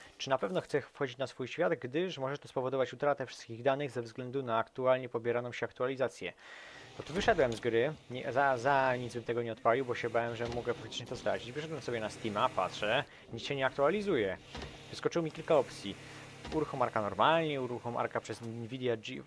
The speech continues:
GeForce. To uruchomiłem przez GeForce'a, bo ostatnio korzystam z tego, z, właśnie z tego programu do nagrywania i zauważyłem, że on się sprawuje dużo lepiej niż jakiś tam O B S. Nagrania są dużo wyższej jakości, mają mniejszą,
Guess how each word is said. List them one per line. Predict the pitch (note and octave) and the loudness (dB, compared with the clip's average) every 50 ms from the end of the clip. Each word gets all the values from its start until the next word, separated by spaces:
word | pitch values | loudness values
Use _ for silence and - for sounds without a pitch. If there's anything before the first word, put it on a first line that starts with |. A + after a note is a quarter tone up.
| - - | -12 -14
GeForce. | B2 - B2 B2+ A#2+ D3+ D#3+ D#3+ D#3 D3+ - - - - - - - - | -10 -8 -8 -6 0 2 2 2 2 0 -2 -6 -12 -14 -16 -20 -12 -6
To | F#3+ G3+ | 0 0
uruchomiłem | G#3+ G3+ F#3+ - F3+ F3+ F3+ F3 E3 | 2 0 0 0 0 0 0 0 -2
przez | - D#3+ C#3+ C3 | -4 -8 -10 -8
GeForce'a, | - E3+ - C3 A#2+ A2 - D3 C3+ | -8 -2 2 2 2 2 2 0 0
bo | C3+ | 0
ostatnio | C3+ - C#3 - - C3+ | 0 -2 -4 -6 -6 -8
korzystam | - - C3 C#3 C3+ - C#3 B2+ | -6 -6 -6 -6 -6 -4 -4 -4
z | A#2 - | -2 -2
tego, | C#3 B2+ C3 B2+ - - C3 | -4 -2 -2 -4 -4 -6 -10
z, | B2 A2 - | -12 -12 -8
właśnie | A2+ C3 A#2+ - - B2+ A#2 | -2 -2 -2 -2 -2 -10 -6
z | - | -6
tego | C#3 B2 B2 A#2 | -2 -2 -2 -2
programu | - B2 A#2 B2+ C3+ B2+ B2 A#2 | -2 -6 0 2 2 2 2 0
do | A#2+ | -2
nagrywania | A#2+ A#2+ A2+ A#2 C3+ C#3 D3 B2 G#2+ G#2+ A2+ D3 D#3 - - - - - | -2 -2 -4 -4 2 2 4 4 4 4 4 4 2 0 -6 -16 -12 -10
i | B3+ | 0
zauważyłem, | B3+ G#3+ F3 D#3 D#3+ C#3+ D#3+ D#3 | 2 2 4 4 2 2 2 0
że | C#3 D3+ | 0 -2
on | D3 | -2
się | - - C3+ | -2 -6 -6
sprawuje | - - C#3 C3 C3 B2+ | -4 -4 -2 0 0 0
dużo | C3+ F3+ F#3 D#3+ C#3 C#3 | 2 2 2 2 4 2
lepiej | C3 B2 - A#2+ | 0 0 -2 -6
niż | A#2+ A2 A#2 | -6 -6 -6
jakiś | A#2 A#2+ A#2 - A#2+ - | -4 -6 -6 -6 -4 -6
tam | A#2+ A#2 - | -6 -4 -2
O | - C3 | -2 0
B | A2+ A#2+ A#2+ A2+ A2+ B2 | 4 4 6 6 6 6
S. | D3 - - - - - - - - - - - - - - - - - - - - - - - - - - - - | 4 2 -2 -16 -18 -20 -20 -20 -20 -20 -20 -20 -20 -20 -18 -18 -18 -18 -18 -20 -20 -20 -20 -18 -18 -20 -20 -14 -4
Nagrania | B2+ C3 B2 C#3+ C#3+ C3+ B2 | -2 -2 0 0 -2 -2 -4
są | - C3+ B2+ | -6 -6 -8
dużo | C#3+ C#3+ C#3 B2 A#2 A#2 - A2+ | -6 0 2 4 4 4 2 0
wyższej | C3 - - - B2+ | -4 -4 0 2 2
jakości, | A#2+ - - D3 C3+ - - C#3+ | 2 4 2 0 0 0 -4 -4
mają | B2+ A#2+ A#2 A2+ A2+ | -2 0 0 0 0
mniejszą, | A#2 B2+ C3+ C3 B2 - - C3 | -2 -2 -4 -2 -2 -2 0 0